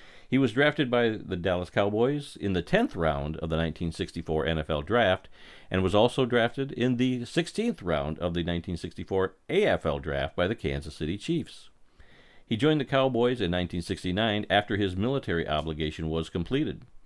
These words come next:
Staubach served in the Vietnam during the Navy. He played for the Cowboys for eleven seasons from nineteen sixty-nine to nineteen seventy-nine and won two Super Bowls. He was actually named the M V P of Super Bowl six,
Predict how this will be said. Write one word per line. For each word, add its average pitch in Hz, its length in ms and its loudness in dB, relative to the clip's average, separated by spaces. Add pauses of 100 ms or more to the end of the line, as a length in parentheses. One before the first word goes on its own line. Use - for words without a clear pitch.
(440)
Staubach 113 520 4
served 123 380 0
in 87 400 -2
the 80 220 -2
Vietnam 98 640 2
during 82 240 0
the 71 60 -2
Navy. 76 400 -4 (640)
He 127 120 0
played 151 540 0
for 127 100 -6
the 110 80 -4
Cowboys 120 600 2
for 82 240 -4
eleven 82 440 2
seasons 107 520 0
from 80 200 -4
nineteen 87 400 -2
sixty-nine 90 640 -2
to - 80 -4
nineteen 85 380 -2
seventy-nine 80 720 -2 (440)
and 85 200 2
won 87 220 2
two 143 220 2
Super 156 320 2
Bowls. 64 540 -6 (480)
He 90 120 -2
was 85 160 0
actually 90 280 0
named 90 280 0
the 82 100 0
M 110 140 2
V 117 120 0
P 117 460 0
of 85 160 -4
Super 92 260 -4
Bowl 87 260 0
six, - 520 -4